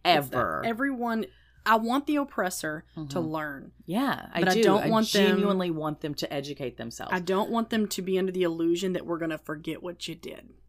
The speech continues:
Speaker 2: No, never.
Speaker 1: That's the thing.
Speaker 2: Yeah. So here's the thing.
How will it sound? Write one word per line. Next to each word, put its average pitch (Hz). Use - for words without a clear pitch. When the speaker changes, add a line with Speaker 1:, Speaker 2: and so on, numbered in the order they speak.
Speaker 2:
No, 165
never. 139
Speaker 1:
That's 190
the 170
thing. -
Speaker 2:
Yeah. 101
So 175
here's 214
the 214
thing. -